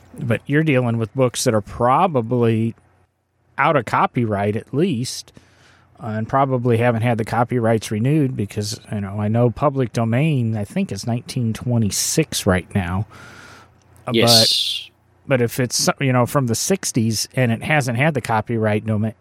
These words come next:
Speaker 1: uh, renewed, I believe it's, it's free, free game too. But don't take me on that. I'm not an attorney. Uh,
Speaker 2: <laughs> Yeah.
Speaker 1: copyright and licensing is a whole ball of wax. And if you spend time on podcasting forums like me,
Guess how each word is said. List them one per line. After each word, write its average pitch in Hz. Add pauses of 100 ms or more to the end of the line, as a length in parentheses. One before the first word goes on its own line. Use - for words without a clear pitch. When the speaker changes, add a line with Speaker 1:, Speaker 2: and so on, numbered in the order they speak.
Speaker 1:
uh, 104
renewed, 113
I 104
believe 117
it's, -
it's 151
free, 113
free 120
game 104
too. 104
But 92 (360)
don't 117
take 143
me 139
on 139
that. 143
I'm 110
not 120
an 123
attorney. 143
Uh, 104
Speaker 2:
<laughs> 127
Yeah. 147
Speaker 1:
copyright 131
and 123
licensing 131
is 113 (580)
a 135
whole 151
ball 156
of 147
wax. 151
And 127
if 123
you 143
spend 139
time 135
on 123
podcasting 135
forums 135
like 127
me, 131